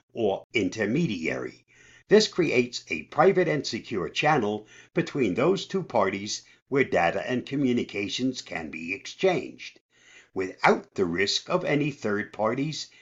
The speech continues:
being able to see or correlate that activity. Notably, yesterday's decision makes the D I D the first identifier approved as a W three C standard since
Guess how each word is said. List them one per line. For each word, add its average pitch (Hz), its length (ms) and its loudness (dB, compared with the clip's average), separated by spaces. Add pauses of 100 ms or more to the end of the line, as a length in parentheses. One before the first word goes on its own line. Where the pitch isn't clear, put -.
(160)
being 120 280 2
able 92 340 -2
to 87 160 -12
see 214 460 -2 (320)
or 147 240 2
correlate 90 760 2
that 76 340 -4
activity. 90 600 2 (520)
Notably, 139 640 2
yesterday's 98 680 0
decision 170 680 2 (320)
makes 127 320 2
the 101 120 -2
D 139 300 -2
I 90 200 0
D 98 340 -4
the 90 160 -4
first - 460 0
identifier 156 920 0 (240)
approved 123 720 2
as 95 340 0
a 92 180 -2
W 95 480 -4
three 120 360 -6
C 95 480 0 (180)
standard 98 720 -2 (260)
since - 420 0